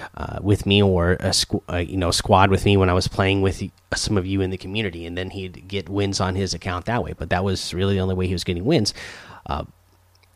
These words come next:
and he wasn't having as much fun. But the last two seasons now, he's been playing more than ever just because he feels like he has a chance. So he's, he's having a fun time.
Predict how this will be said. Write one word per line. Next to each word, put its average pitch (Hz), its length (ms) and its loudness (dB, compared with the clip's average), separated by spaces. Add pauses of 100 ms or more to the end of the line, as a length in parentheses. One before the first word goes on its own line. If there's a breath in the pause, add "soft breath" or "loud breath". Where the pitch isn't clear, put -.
(420)
and 98 100 0
he 107 80 4
wasn't 110 220 2
having 104 200 2
as 92 100 -2
much 98 180 -2
fun. 104 220 2
But 98 120 0
the - 80 -2
last 117 320 2
two 104 160 2
seasons 185 560 0
now, 131 280 6
he's 127 240 2
been 107 140 2
playing 101 320 2
more 127 360 4 (300 loud breath)
than 82 200 -2
ever 110 360 4
just 90 160 -2
because 92 240 0
he 92 160 -2
feels 101 440 2
like 95 140 0
he 101 120 -4
has 95 240 -2
a 87 60 -6
chance. 107 400 -2
So 87 280 0
he's, 90 340 -4 (320 loud breath)
he's 107 240 2
having 85 380 -2
a 82 80 -4
fun 80 240 -6
time. - 340 -8